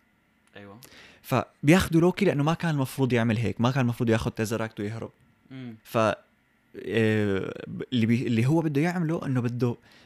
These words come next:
Speaker 2: بده يوصل لشيء اسمه التايم كيبرز، إنه في ثلاث أشخاص هن اللي هدو-، هن هدول اللي أخذوا كل فروع الزمن وعملوهم فرع واحد. فهو
Speaker 1: آه.
Speaker 2: بده يوصل لهم لحتى يقتلهم وما يعمل هيك شيء.
Speaker 1: أيوة.
Speaker 2: ف-،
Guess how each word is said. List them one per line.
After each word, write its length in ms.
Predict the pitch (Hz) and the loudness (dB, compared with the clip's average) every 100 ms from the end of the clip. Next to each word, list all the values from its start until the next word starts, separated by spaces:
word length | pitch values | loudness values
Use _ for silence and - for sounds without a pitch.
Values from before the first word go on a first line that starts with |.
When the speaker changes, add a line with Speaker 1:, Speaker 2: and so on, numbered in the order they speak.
| - | -10
Speaker 2:
بده 220 | 113 113 | -2 0
يوصل 340 | 139 175 175 | 0 -2 -4
لشيء 180 | 139 - | -2 -4
اسمه 200 | - 156 | -4 -4
التايم 300 | 131 - 143 | -4 -2 -2
كيبرز، 360 | 131 131 110 95 | 0 -2 -2 -2
إنه 120 | 104 | -4
في 120 | - | -6
ثلاث 200 | 113 - | -8 -8
أشخاص 520 | - - - 131 - | -6 -8 -6 -8 -6
هن 180 | 135 127 | -6 -4
اللي 280 | 113 107 113 | -2 -2 -2
هدو-، 200 | 113 120 | -2 -2
هن 240 | 131 131 | -2 -2
هدول 300 | 117 113 120 113 | -4 -2 -2 -2
اللي 160 | 104 | -4
أخذوا 240 | 113 135 110 - | -6 -6 -6 -4
كل 120 | 139 | -6
فروع 300 | - 131 123 | -4 -6 -6
الزمن 400 | 110 117 147 202 - - - - | -4 -4 -4 -6 -10 -20 -18 -8
وعملوهم 460 | 104 110 123 127 | -4 0 2 0
فرع 240 | 110 120 104 | 0 -2 0
واحد. 340 | 101 - - - _ _ _ - - | -2 -4 -12 -18 _ _ _ -20 -4
فهو 140 | 135 | 2
Speaker 1:
آه. 40 | 147 | 4
Speaker 2:
بده 140 | 131 | 6
يوصل 300 | 127 113 139 | 4 2 -2
لهم 240 | 147 180 233 _ _ _ - | -2 -2 -4 _ _ _ -12
لحتى 380 | 113 - 113 - 107 107 113 | -8 -6 -4 0 2 4 2
يقتلهم 380 | - 143 131 | 2 2 4
وما 220 | 117 110 120 | 4 4 2
يعمل 240 | 104 104 | 2 0
هيك 180 | 113 98 | -2 -6
شيء. 160 | - 101 - | -8 -14 -16
Speaker 1:
أيوة. 200 | 104 104 131 170 | -16 -14 -16 -18
Speaker 2:
ف-، 240 | - 135 | -4 0